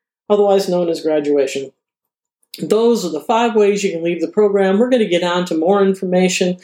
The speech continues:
And lastly, we talked about, um, the business plan and how important that was. We also like to thank our sponsors, BidSync, excellent company. We'll talk about them more in depth later. So S B A can terminate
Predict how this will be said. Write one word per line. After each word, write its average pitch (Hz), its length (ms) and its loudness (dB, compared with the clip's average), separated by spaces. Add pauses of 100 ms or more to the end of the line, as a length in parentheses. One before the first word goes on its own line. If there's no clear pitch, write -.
(380)
And 170 120 2
lastly, 185 640 2
we 180 140 0
talked 175 340 0
about, 156 420 0
um, 160 260 -2
the 165 100 -2
business 170 400 0
plan 160 220 0
and 147 120 -4
how 147 160 2
important 143 460 -2
that 147 280 -2
was. - 480 0 (600)
We 180 120 4
also 240 300 2
like 233 220 2
to 208 60 2
thank 196 300 0
our 170 120 0
sponsors, 196 800 -2 (200)
BidSync, 247 560 0 (160)
excellent 214 480 0
company. 196 500 0
We'll 202 120 2
talk 196 240 0
about 180 240 0
them 180 260 0
more 175 220 4
in 165 80 -4
depth 160 240 -2
later. 160 320 2 (100)
So - 300 -2
S 254 260 0
B 247 140 0
A 170 200 2
can 165 120 -10
terminate 143 560 -4